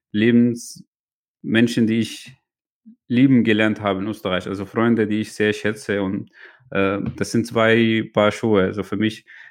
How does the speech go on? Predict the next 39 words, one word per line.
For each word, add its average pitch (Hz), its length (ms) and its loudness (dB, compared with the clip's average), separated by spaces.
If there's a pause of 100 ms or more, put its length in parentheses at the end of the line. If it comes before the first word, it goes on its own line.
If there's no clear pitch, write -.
(260)
ich - 180 -8
sehe, 120 520 4 (400)
Österreich 127 440 2
ist 110 140 -6
nicht 110 220 -2
Österreich, 95 540 -2
also 101 220 -4
ist, - 360 -12 (260)
man 104 160 -6
kann 117 500 0 (260)
schwer 117 380 2
sagen, 110 460 0
was, 107 260 -8
was 117 200 -8
Österreich 104 460 -2
ausmacht. 110 420 -2
Jedenfalls 117 540 0
die 120 120 0
Menschen, 123 560 2 (960)
die, 117 460 -2 (200)
die 113 160 0
Menschen, 127 380 2
die 110 160 0
ich 107 140 -4
hier 113 260 4
kennengelernt 104 600 2
habe, 98 240 -4
die 104 60 -4
mir 107 200 0
mit 104 220 -4
Hingabe 113 580 2
geholfen 113 440 0
haben 98 280 -2
und 104 140 -4
immer 113 240 0
noch 110 320 -4 (140)
für 110 120 -6
mich, 110 320 -2
äh, 110 220 -4